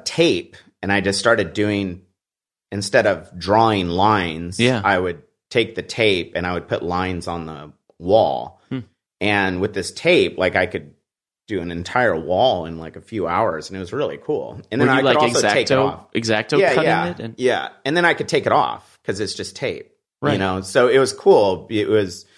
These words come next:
Speaker 1: I was able to have this huge visual impact by using this tape and then, um, you know, take it off and there's no damage to the wall or whatever.
Speaker 2: Right, right.
Speaker 1: Um, so I was doing that.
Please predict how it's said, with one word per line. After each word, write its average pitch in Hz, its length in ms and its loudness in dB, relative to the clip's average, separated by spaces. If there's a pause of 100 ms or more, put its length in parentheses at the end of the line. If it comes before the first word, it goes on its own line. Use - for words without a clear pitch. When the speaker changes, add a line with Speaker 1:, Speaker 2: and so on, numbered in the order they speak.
(200)
Speaker 1:
I - 40 0
was 127 120 4
able 143 160 6
to 123 80 4
have 120 160 2
this 95 140 -4
huge 139 460 -2
visual 104 540 2
impact 101 880 -4 (420)
by 95 80 4
using 98 340 0
this 80 200 -6
tape 95 540 0 (400)
and 98 280 0
then, 95 260 0
um, 87 520 -6 (1120)
you 131 100 -2
know, 101 80 2
take 110 220 2
it 110 60 0
off 117 220 4
and 101 80 -8
there's 95 160 -2
no 101 120 0
damage 90 400 -2
to 92 80 -8
the 82 80 -8
wall 87 400 -4
or 80 100 -8
whatever. 80 600 -6
Speaker 2:
Right, 113 300 2
right. 104 340 2
Speaker 1:
Um, 82 300 -10 (380)
so 110 460 4 (840)
I 110 60 2
was 110 100 0
doing 160 260 2
that. 127 360 2